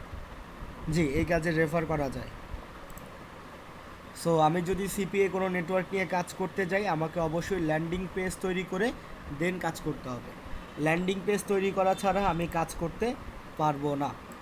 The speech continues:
আমাকে অবশ্যই কী করতে হবে? ল্যান্ডিং পেজ তৈরি করে কাজ করতে হবে। কারণ আমি মনে করেন আপনার অফিসে বলা হলো যে আপনাকে আপনার অফিসে, আহ, মোবাইল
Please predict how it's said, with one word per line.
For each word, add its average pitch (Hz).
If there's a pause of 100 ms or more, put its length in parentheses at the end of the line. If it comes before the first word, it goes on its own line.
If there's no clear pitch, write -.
(1040)
আমাকে 151
অবশ্যই 165
কী 202
করতে 185
হবে? 139 (440)
ল্যান্ডিং 180
পেজ 196
তৈরি 196
করে 185
কাজ 165
করতে 131
হবে। 120 (680)
কারণ 165 (140)
আমি 170 (180)
মনে 170
করেন 180
আপনার 175
অফিসে 170
বলা 180
হলো 185 (340)
যে 151
আপনাকে 175 (360)
আপনার 165
অফিসে, 190
আহ, -
মোবাইল 180